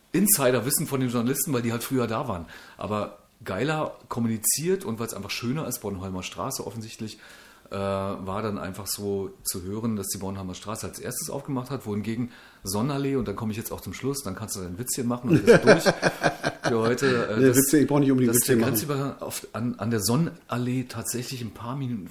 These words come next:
Speaker 1: Minuten früher aufgemacht hat.
Speaker 2: Okay.
Speaker 1: So, jetzt kommst du.
Speaker 2: Na, <laughs> was soll ich dazu sagen?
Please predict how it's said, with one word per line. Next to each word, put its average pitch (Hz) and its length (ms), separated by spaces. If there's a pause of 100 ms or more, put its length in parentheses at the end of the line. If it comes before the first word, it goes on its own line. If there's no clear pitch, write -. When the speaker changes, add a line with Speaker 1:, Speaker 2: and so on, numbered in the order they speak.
(140)
Speaker 1:
Minuten 107 360
früher 107 280
aufgemacht 95 480
hat. 80 120 (100)
Speaker 2:
Okay. 110 300
Speaker 1:
So, 101 180
jetzt 92 140
kommst - 260
du. 78 100 (420)
Speaker 2:
Na, 131 240
<laughs> - 80
was 143 200
soll 123 100
ich - 60
dazu 101 220
sagen? 107 300